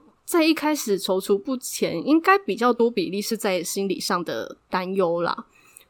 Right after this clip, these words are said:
那有些人可能会担心说，嗯，主题的问题，就是怕说，哦，没有选好主题啊，怕没有人听啊，或者说怕做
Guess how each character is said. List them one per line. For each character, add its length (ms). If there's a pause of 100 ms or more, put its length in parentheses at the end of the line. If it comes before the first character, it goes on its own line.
那 340
有 200
些 100
人 100
可 120
能 100
会 140
担 260
心 240
说， 420 (280)
嗯， 200
主 200
题 160
的 100
问 260
题， 160 (140)
就 140
是 80 (360)
怕 160
说， 280 (220)
哦， 120
没 120
有 100
选 160
好 180
主 180
题 280
啊， 420
怕 180
没 120
有 100
人 300
听 280
啊， 300 (280)
或 120
者 140
说 260
怕 240
做 340